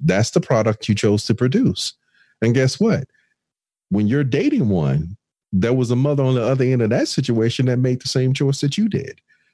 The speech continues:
Stop producing the man boy. Stop producing the, the F boy and the baby boys,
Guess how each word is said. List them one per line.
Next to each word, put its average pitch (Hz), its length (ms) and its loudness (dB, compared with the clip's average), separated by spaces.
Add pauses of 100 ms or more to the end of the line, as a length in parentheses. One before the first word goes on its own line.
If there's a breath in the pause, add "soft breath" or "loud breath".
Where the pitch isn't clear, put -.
(480)
Stop - 300 -2
producing 143 460 2
the 123 80 2
man 87 320 2
boy. 104 300 -2 (300)
Stop 107 360 -2
producing 127 500 2
the, 90 180 2
the - 240 0
F 101 220 0
boy 87 520 2
and 90 120 2
the 85 60 2
baby 82 300 2
boys, 69 580 -4